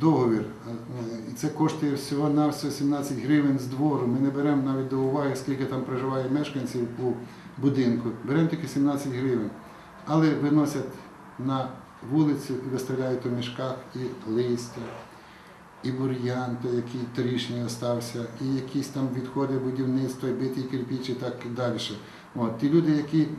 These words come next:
працюють на сміттєвозах, у них нав-, навіть нема вже сил, щоб грузити ті мішки із тим сміттям, яке не передбачено у тих сімнадцяти гривень. Звичайно, що, е, ті гілляки, які виносять на вулицю, повірте мені, і, е, введіть наше положення. У нас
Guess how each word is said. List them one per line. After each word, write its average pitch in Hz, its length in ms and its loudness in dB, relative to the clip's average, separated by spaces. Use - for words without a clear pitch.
працюють 143 420 0
на 143 100 0
сміттєвозах, 143 520 0
у 139 40 6
них 143 140 4
нав-, 143 240 2
навіть 147 300 4
нема 147 220 6
вже 139 160 0
сил, 165 300 8
щоб 160 160 0
грузити 151 380 6
ті 160 140 2
мішки 143 420 6
із 143 160 4
тим 143 200 0
сміттям, 156 420 4
яке 139 220 2
не 151 120 6
передбачено 143 760 2
у 131 60 0
тих 127 200 0
сімнадцяти 120 540 0
гривень. 110 400 2
Звичайно, 151 400 2
що, 131 220 -2
е, 127 180 0
ті 156 100 8
гілляки, 143 600 2
які 127 260 0
виносять 123 420 -2
на 120 100 -2
вулицю, 123 420 0
повірте 151 440 6
мені, 117 280 2
і, 135 120 4
е, 127 60 2
введіть 131 340 2
наше 143 260 2
положення. 117 540 0
У 123 40 -2
нас 139 220 -2